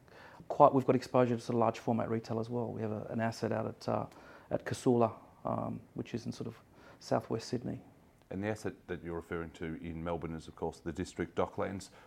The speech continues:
Speaker 2: Walk us through that project, how it came about, how your involvement came, and then sort of where it's at now and where it could go.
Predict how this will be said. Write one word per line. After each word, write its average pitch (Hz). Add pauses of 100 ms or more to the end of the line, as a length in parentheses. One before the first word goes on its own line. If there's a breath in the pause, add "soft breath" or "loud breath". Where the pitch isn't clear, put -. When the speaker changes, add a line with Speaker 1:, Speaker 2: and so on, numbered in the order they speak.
Speaker 2:
Walk 165
us -
through 101 (320)
that 101
project, 98 (220)
how 87
it 85 (100)
came 92
about, 92 (140)
how 90
your 82
involvement 85
came, 87
and 80
then 85
sort 98
of 80
where 92
it's -
at 90
now 87
and 80
where 82
it 76
could 90
go. 78